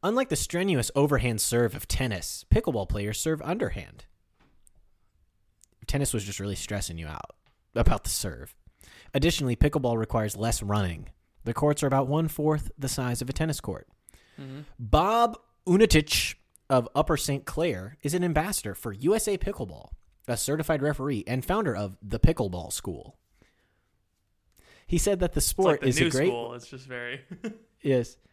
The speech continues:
Speaker 1: He said that the sport is a great way for him to bond with his grandchildren.
Speaker 2: That's
Speaker 1: "Here,
Speaker 2: great.
Speaker 1: I'm in my seventies. Here, I'm in my seventies. I'm playing a sport aggressively against thirteen-year-olds. <laughs>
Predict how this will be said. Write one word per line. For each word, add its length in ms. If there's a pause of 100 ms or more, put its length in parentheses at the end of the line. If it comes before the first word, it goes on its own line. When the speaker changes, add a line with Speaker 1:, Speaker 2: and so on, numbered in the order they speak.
(140)
Speaker 1:
He 140
said 180
that 60
the 80
sport 260
is 60
a 60
great 240
way 120
for 120
him 140
to 80
bond 320
with 120
his 120
grandchildren. 680 (280)
Speaker 2:
That's 160
Speaker 1:
"Here, 240
Speaker 2:
great. 100 (100)
Speaker 1:
I'm 160
in 100
my 100
seventies. 680 (640)
Here, 440
I'm 180
in 120
my 140
seventies. 720 (440)
I'm 220
playing 320
a 60
sport 300
aggressively 600
against 400
thirteen-year-olds. 1300
<laughs> 60